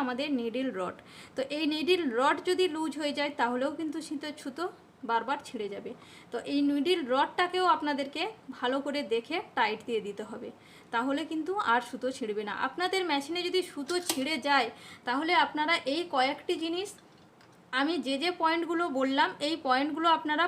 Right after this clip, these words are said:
ভালো করে চেক করে নেবেন, তাহলে আশা করছি আর সুতো ছিঁড়বে না। এই কয়েকটি সমস্যা যদি আপনারা সমাধান করে নিতে পারেন, নিজেদের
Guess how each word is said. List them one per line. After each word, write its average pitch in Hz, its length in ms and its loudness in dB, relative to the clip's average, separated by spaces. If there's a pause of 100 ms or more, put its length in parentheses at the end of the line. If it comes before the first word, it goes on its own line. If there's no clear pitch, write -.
(120)
ভালো 247 260 2
করে 320 140 -4 (120)
চেক 254 140 0 (100)
করে 302 220 0
নেবেন, 311 220 0 (420)
তাহলে 285 300 0 (160)
আশা 254 260 -2
করছি 285 240 -4 (200)
আর 269 80 4 (100)
সুতো 254 200 -8 (120)
ছিঁড়বে 220 360 -4
না। 196 60 -6 (420)
এই 277 60 4 (120)
কয়েকটি 339 360 4 (120)
সমস্যা 349 380 -2
যদি 359 140 0 (120)
আপনারা 302 260 0 (100)
সমাধান 277 320 0 (100)
করে 254 220 4
নিতে 320 240 -2
পারেন, 247 240 2 (420)
নিজেদের 320 360 0